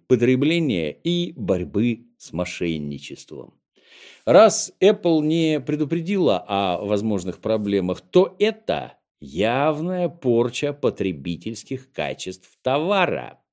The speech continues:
Может показаться странным, что штраф довольно скромный. Apple его, кстати, без колебаний выплатила.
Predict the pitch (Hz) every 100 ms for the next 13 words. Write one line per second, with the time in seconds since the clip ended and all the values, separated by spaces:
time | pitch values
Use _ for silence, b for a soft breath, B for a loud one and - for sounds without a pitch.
0 | _ _ 87 104 90 90 - 98 98 95
1 | 92 - 101 - 139 175 180 131 92 85
2 | - 123 - 220 254 233 - - 107 110
3 | 117 139 165 156 127 - 104 104 90 80
4 | 76 71 _ 220 220 214 160 151 165 160
5 | - 151 143 - 127 104 98 117 165 -
6 | - 120 101 87 110 110 101 85 - -
7 | 71 73 85 73 73 69 69 57 -